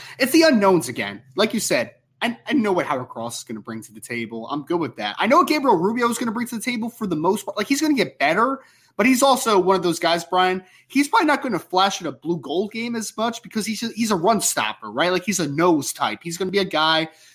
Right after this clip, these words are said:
that is gonna clog things up. He's gonna work two blockers. He's gonna work double teams. Like, he's gonna do the dirty work inside. Jason Onye is a guy that there might be a couple reps where, like, he's gonna shoot a gap and you're gonna be like, "Oh, <laughs> oh, oh, oh, that's interesting."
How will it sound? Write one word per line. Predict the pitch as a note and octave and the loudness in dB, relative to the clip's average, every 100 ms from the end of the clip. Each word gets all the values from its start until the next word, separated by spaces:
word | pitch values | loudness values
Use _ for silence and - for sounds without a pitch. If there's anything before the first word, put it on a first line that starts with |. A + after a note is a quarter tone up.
| _ | _
that | C#3 | -8
is | C#3 | -6
gonna | C#3+ C3+ | -4 -8
clog | - C#3 D#3 | -2 0 0
things | F3+ E3 F#3+ | 0 0 2
up. | B3 - - | 0 -2 -12
He's | A#2 | -12
gonna | C#3 C#3 A#2+ A2 | -8 -8 -8 -14
work | A#2 E3+ - | -4 -4 -2
two | G#3+ | -6
blockers. | D#3 F3 A#3+ A#3+ A#3+ A#3+ - | -2 2 2 2 -6 -6 -6
He's | C3+ A#2+ | -6 -4
gonna | D3+ C3+ | -4 -4
work | B2+ F3 G3+ | -2 -4 0
double | A3+ A#3 | -2 -2
teams. | A#3+ A#3+ G3+ | -4 -4 -2
Like, | F3 - | -6 -6
he's | B3 G#3+ | -6 -2
gonna | B3+ B3+ | 0 0
do | G3+ F#3 | 0 -2
the | B2+ - | -6 -6
dirty | - F3+ F#3 D#3+ | 0 4 4 2
work | A#2+ B2 A#2+ - | -2 -4 -4 -8
inside. | B2+ A#2 - A2 G#2 F2 _ _ _ - | -8 -6 -4 -2 -4 -6 _ _ _ -4
Jason | G#3+ C4 C4+ | 0 2 4
Onye | B3 D4+ A3 | 4 6 4
is | E3+ | 2
a | C#3+ | 0
guy | C#3 C3+ C3 C#3 - _ _ _ | 0 0 0 -4 -10 _ _ _
that | E3 E3 | -4 -2
there | E3 | 0
might | G3 A#3 | -2 -2
be | |
a | A3 | -4
couple | B3 G#3 | -2 0
reps | G3 B3+ - | -2 -2 -4
where, | F#3 | -6
like, | E3 E3 D3+ - _ _ _ _ | 0 -2 -2 -10 _ _ _ _
he's | |
gonna | - F#3+ | -10 -8
shoot | - - | -6 -4
a | |
gap | - E3 G#3 - | -2 0 0 -2
and | C3 | -8
you're | C3+ | -8
gonna | |
be | C3 | -10
like, | G2+ - | -12 -4
"Oh, | G3 F#4+ A2 | -2 -2 -4
<laughs> | - - | -4 2
oh, | C#4+ | 4
oh, | B3+ B3 C#4+ C#3 - D4 E3 | 6 4 4 0 2 4 2
oh, | C#3+ | 0
that's | A3 F3 | -4 -4
interesting." | E3+ D3 D3 D#3+ G#3+ C4+ | -6 -6 -6 -4 -6 -8